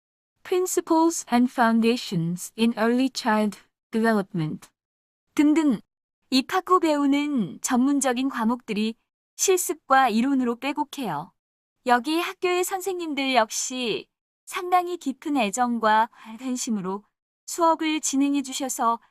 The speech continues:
도움이 되었는데 특히 수업 중 유아보조교사 자격을 받자마자 파트타임의 취업 연계를 도와주시고 정보를 주셔서 이력서를 돌릴 수 있었어요.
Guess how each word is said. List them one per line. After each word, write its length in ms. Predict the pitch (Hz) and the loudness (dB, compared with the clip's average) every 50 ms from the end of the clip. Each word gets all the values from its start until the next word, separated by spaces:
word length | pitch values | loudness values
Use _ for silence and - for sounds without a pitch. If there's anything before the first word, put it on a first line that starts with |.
| _ _ _ | _ _ _
도움이 380 | - 269 262 262 277 277 277 262 | -4 0 0 2 2 2 0 -2
되었는데 840 | 269 254 240 233 233 233 220 208 196 185 180 185 202 208 190 165 175 - _ - _ - | -2 -2 -2 0 0 0 0 -2 -2 -4 -4 -6 -6 -6 -8 -10 -14 -16 _ -20 _ -8
특히 520 | - 392 - - 370 359 359 370 359 339 294 | -6 -6 -6 -2 0 2 2 4 2 2 0
수업 380 | - - 427 403 381 370 _ | 0 2 2 2 2 2 _
중 500 | - - - 320 330 339 339 277 214 180 - _ - | -6 -4 -2 -2 -2 -2 -2 -4 -4 -6 -8 _ -6
유아보조교사 920 | - 233 269 311 330 339 330 330 320 - 320 311 262 285 302 - 320 277 277 | -2 0 2 4 4 4 2 2 -2 -2 -2 -4 -4 -2 -2 2 2 2 2
자격을 440 | 269 - 226 208 220 247 247 277 285 | 0 -4 -6 -4 -4 -2 -2 -2 -2
받자마자 760 | 269 240 196 - - 254 247 240 214 196 - 202 190 202 208 _ _ _ _ _ _ _ _ _ _ _ _ _ _ _ - | -2 -4 -4 -2 -2 0 0 0 0 -2 -2 -2 -2 -2 -2 _ _ _ _ _ _ _ _ _ _ _ _ _ _ _ -6
파트타임의 720 | - 440 427 - 453 - - 415 381 370 339 339 339 349 | -4 -4 -4 -4 -6 -2 0 2 2 2 2 0 0 0
취업 300 | - - - 440 427 403 | -2 -4 0 0 0 2
연계를 440 | 403 381 370 339 330 311 302 302 302 | 2 0 0 0 -2 0 0 -2 -2
도와주시고 1000 | 302 277 285 294 285 285 285 - - - - 220 226 240 247 240 202 147 - - _ | 0 2 2 2 2 0 -4 -6 -6 -6 -4 -2 -2 0 2 2 0 0 -4 -8 _
정보를 500 | - - 247 220 240 254 311 320 320 311 | -6 -2 0 0 2 2 2 2 2 0
주셔서 600 | - 285 262 - 285 262 - - 233 226 233 _ _ _ _ _ - | -2 -4 -6 -4 -4 -4 -2 0 0 0 0 _ _ _ _ _ -2
이력서를 640 | - 240 254 294 320 330 - - 262 254 262 262 247 | 0 2 4 4 2 0 0 -2 -2 -2 -2 -4 -2
돌릴 320 | - 247 233 240 262 277 | -2 0 0 2 0 0
수 160 | 269 - 254 | 0 -2 -2
있었어요. 760 | 214 185 - - 262 254 - - 175 156 147 151 180 214 233 | -4 -6 -6 -6 -8 -8 -4 -4 -4 -4 -2 -2 -4 -4 -4